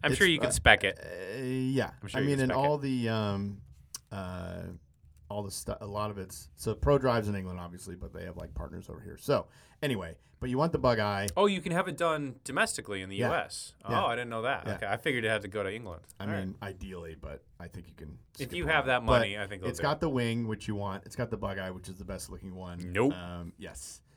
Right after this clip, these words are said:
Speaker 2: Um, is your four-door or two-door?
Speaker 1: Two-door only.
Speaker 2: Oh, okay. I like four doors. In case you have friends.
Speaker 1: You don't have friends, though,
Speaker 2: That's
Speaker 1: Steve.
Speaker 2: true. That's
Speaker 1: You don't
Speaker 2: true.
Speaker 1: have friends. You don't have
Speaker 2: Um,
Speaker 1: kids. You do
Speaker 2: anyway.
Speaker 1: have a dog.
Speaker 2: So I do have a dog.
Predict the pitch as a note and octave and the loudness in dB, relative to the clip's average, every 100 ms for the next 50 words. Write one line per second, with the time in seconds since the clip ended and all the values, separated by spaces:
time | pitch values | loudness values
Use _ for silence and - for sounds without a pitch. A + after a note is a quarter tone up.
0 | _ _ - F2+ F2+ F2 F2 F2 - - | _ _ -12 -10 -8 -8 -8 -10 -12 -8
1 | A#2 C3 G3+ - D3+ G3 G3+ C3+ F3 G#2+ | -4 2 0 2 0 2 0 0 -2 -2
2 | E2+ - - G#3 C3+ F2+ - C#3+ G#2+ G#2+ | -4 -10 -8 -2 0 -2 -2 -2 0 -2
3 | A#2+ C3 C3+ C3+ C3+ A#2 G#2 F#2 F2+ - | -2 -2 -2 0 0 -2 -4 -8 -10 -18
4 | - _ - D#3 E3 E3+ D#3+ D3 C3+ - | -20 _ -4 -2 0 0 2 4 2 -2
5 | - _ _ _ - A#2 - B2+ B2+ A#2+ | -20 _ _ _ -6 -4 -2 0 0 0
6 | A#2 D#3 A3 G#3 B3+ A#3 A#3 G#3 - A#3+ | 0 0 4 8 10 12 10 10 10 8
7 | A#3 D3+ C#3+ - - D#3+ - E3+ F2+ - | 8 6 8 8 6 4 4 2 2 -6
8 | - A#2 A#2+ F#3 A3+ A3+ - F#3+ F#3 D#3+ | -10 -4 4 6 8 8 8 6 6 2
9 | F3 F#3 E3+ E3 D#3 D3 B2+ C#3+ C#3 E3 | 4 6 6 6 6 6 2 0 4 4
10 | D3+ D#3+ C#3 B2+ B2+ B2 G#2+ G2 F#2+ A#2+ | 4 0 -2 -2 2 6 8 8 4 0
11 | B2+ - - _ - - - A2+ A2 - | -10 -16 -20 _ -20 -14 -6 -6 -6 -8
12 | F3 B2 A#2 G2+ D#2+ F#2+ | -6 -2 -2 -4 -12 -14